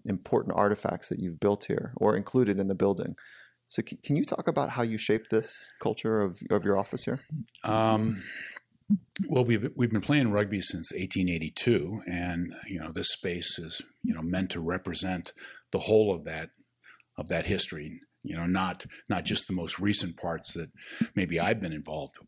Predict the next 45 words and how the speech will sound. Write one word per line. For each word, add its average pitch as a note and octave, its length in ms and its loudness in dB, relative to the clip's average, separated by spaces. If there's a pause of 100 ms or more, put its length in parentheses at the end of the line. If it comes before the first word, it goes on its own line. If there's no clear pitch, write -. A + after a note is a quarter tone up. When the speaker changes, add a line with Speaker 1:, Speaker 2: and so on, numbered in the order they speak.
(240)
Speaker 2:
uh, D#2+ 200 -6
with. D2+ 300 -4
So, D#2+ 420 0 (1000)
you D3+ 100 2
know, G#2+ 100 2
you F#2+ 160 2
walk G2 300 2
in F2 120 -4
here F#2 220 0
and F#2 200 0
you, F2 140 -2
you E2+ 280 -4
can F2+ 180 -2
find F#2+ 300 0
something F2+ 500 0
from E2+ 160 -4
the E2+ 200 -4 (100)
very F2+ 320 -2
early F#2 300 0
days E2+ 560 -2 (240)
of, E2 340 -8
uh, D#2+ 320 -8
of F#2 120 -8
Cal F#2 220 0
rugby F#2 400 -2
all F2+ 200 -2
the F2+ 80 -2
way F2+ 360 2
to, E2+ 380 -4 (120)
to - 80 -2
current. A2 440 0
And, F2 240 -4
uh, F2 240 -6 (1040)
um, F2 520 -6 (1300)
I, G#2+ 260 -4
I F#2+ 120 0
think G#2 240 -2
it's - 160 2
like F#2+ 180 -2
that F2 180 -2
Cheer A#2 280 4
song, E2+ 420 2
you E2+ 120 -4
know, E2+ 260 -2
that, E2 340 -6